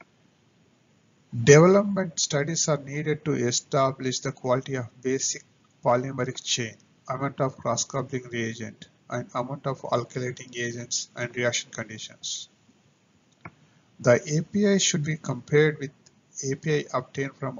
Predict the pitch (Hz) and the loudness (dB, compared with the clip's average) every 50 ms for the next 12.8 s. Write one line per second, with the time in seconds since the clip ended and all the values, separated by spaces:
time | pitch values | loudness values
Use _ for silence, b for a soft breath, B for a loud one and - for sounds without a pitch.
0 | - - 120 117 120 120 120 120 120 127 147 143 139 123 120 - - - 123 123 | -4 -2 0 2 2 0 0 -2 -4 -6 -6 -6 -6 -6 -8 -12 -10 -12 -12 -12
1 | - - - - - 151 - - 147 143 139 139 - - - - 131 127 123 - | -12 -16 -10 -10 -10 -8 -4 -2 0 0 0 -2 -4 -10 -10 -10 -8 -8 -6 -6
2 | - 131 127 127 123 123 123 123 120 - - - _ - 123 123 127 127 127 131 | -8 -8 -6 -6 -6 -8 -10 -12 -12 -12 -12 -12 _ -6 -6 -4 -4 -6 -8 -8
3 | 135 131 - - - - 120 117 - 120 120 117 - - 127 120 117 110 107 110 | -8 -6 -6 -6 -6 -6 -10 -14 -12 -12 -12 -12 -8 -6 -4 -2 0 2 2 0
4 | 110 107 107 - 110 107 - _ _ _ _ _ _ _ _ _ _ _ _ _ | -2 -4 -10 -12 -18 -20 -20 _ _ _ _ _ _ _ _ _ _ _ _ _
5 | _ _ - _ _ _ _ _ _ _ _ _ - - 156 151 151 - - 196 | _ _ -20 _ _ _ _ _ _ _ _ _ -2 0 0 0 0 -2 0 2
6 | 185 185 185 185 - - - 156 139 147 156 156 147 - - 156 151 143 131 117 | 2 2 2 0 -4 -14 -16 -16 -14 -10 -8 -8 -8 -4 0 0 0 2 2 4
7 | 117 123 123 131 127 123 - 135 123 120 120 - - - 123 123 123 - 127 120 | 4 4 4 2 -2 -6 -8 -8 -6 -6 -6 -6 -8 -14 -14 -14 -14 -14 -18 -20
8 | - - 127 123 120 - - - - 120 120 - - 147 143 139 127 120 117 - | -16 -12 -10 -10 -6 -4 -4 -2 -2 -4 -6 -6 -4 -2 -2 -2 -2 -4 -6 -10
9 | _ - _ _ _ _ _ - 120 - - 131 120 - - - 139 139 139 - | _ -20 _ _ _ _ _ -10 -10 -8 -4 -4 -4 -4 -2 0 0 0 0 -2
10 | - _ - 131 120 120 - 127 120 120 117 117 - - - - 135 131 135 139 | -8 _ -14 -14 -14 -12 -10 -8 -6 -6 -6 -4 -2 -2 -2 -2 -6 -8 -6 -6
11 | 131 127 - - - 127 117 117 120 120 - - - - - - 113 110 - - | -4 -4 -4 -4 -2 -2 -2 -2 -2 -6 -12 -16 -20 -14 -6 -4 -4 -4 -2 -4
12 | 117 117 - 120 113 113 113 - - - - 123 120 117 - | -6 -6 -6 -12 -14 -10 -10 -12 -12 -10 -10 -10 -10 -10 -12